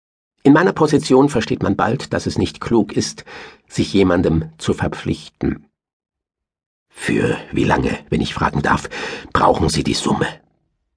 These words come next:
erkundigte ich mich. „Am nächsten Montag geht ein großer Betrag bei mir ein, und dann werde ich Ihnen höchstwahrscheinlich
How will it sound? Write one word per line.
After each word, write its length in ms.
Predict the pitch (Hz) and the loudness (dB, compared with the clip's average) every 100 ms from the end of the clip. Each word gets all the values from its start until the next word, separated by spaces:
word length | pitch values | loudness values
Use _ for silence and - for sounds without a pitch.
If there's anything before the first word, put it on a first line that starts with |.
| _ | _
erkundigte 560 | - - - - - - | -10 -4 -4 -4 -6 -8
ich 160 | - - | -8 -8
mich. 340 | - - - _ _ _ _ - _ _ - | -8 -10 -16 _ _ _ _ -20 _ _ 2
„Am 140 | 147 | 4
nächsten 300 | 147 147 135 | 6 4 4
Montag 420 | 127 135 113 - | 6 4 4 0
geht 160 | - 104 | 2 2
ein 140 | 117 | 2
großer 360 | 107 170 220 196 | 4 4 4 2
Betrag 480 | - - - 73 - | -2 -2 -4 -4 -4
bei 120 | - | -2
mir 180 | 82 - | -2 -2
ein, 300 | - 90 - - - - - | 0 0 -2 -8 -10 -12 -14
und 200 | - 101 | -2 0
dann 160 | 107 139 | 2 2
werde 180 | 135 117 | 2 0
ich 100 | - | 2
Ihnen 420 | 117 110 104 - - | 4 6 4 0 -4
höchstwahrscheinlich 1080 | 156 - - - - - 78 87 - - | -2 -2 -4 -6 -4 -2 0 -2 -4 -10